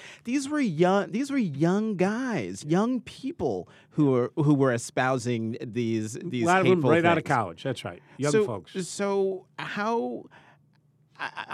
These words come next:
Speaker 1: I, I don't know. It, it, the press spends a lot of time talking about the fact that, you know, it's the millennials who are going to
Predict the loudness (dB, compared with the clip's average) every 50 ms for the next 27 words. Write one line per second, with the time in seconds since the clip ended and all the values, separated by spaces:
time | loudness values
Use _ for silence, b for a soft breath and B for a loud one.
0 | -6 0 2 2 4 4 4 4 2 0 0 0 2 2 2 2 0 -2 -8 -12
1 | -12 -12 -14 -16 -18 -6 -2 0 0 2 2 2 2 2 0 -2 -2 0 0 0
2 | 0 0 2 2 2 2 0 0 -2 -2 -2 -2 -2 -2 -2 -2 -2 -2 -4 -2
3 | -2 -2 -4 -4 -8 -8 -4 -4 -2 -4 -4 _ -4 -4 -2 -2 -4 -6 B B
4 | B B -8 -6 -6 -6 -6 -8 -10 -10 -10 -8 -6 -6 -2 0 2 2 4 4
5 | 4 4 4 4 4 2 0 0 -2 0 0 0 0 -2 -2 -2 -2 -2 -2 -4
6 | -6 -8 -4 -2 0 0 0 0 -2